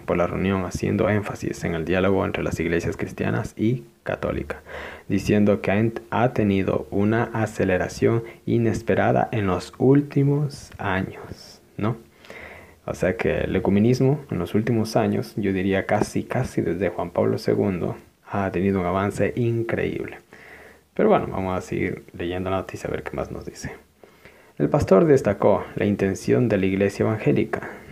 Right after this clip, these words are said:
de la reconciliación. ¿Quién quiere reconciliarse? La iglesia evangélica.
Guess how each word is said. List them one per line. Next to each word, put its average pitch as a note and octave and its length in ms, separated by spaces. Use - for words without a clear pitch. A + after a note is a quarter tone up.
de G#2 140
la A2+ 180
reconciliación. G#2 1300
¿Quién C3 160
quiere C3+ 180
reconciliarse? B2+ 720
La G2 100
iglesia G2+ 480
evangélica. A#2 800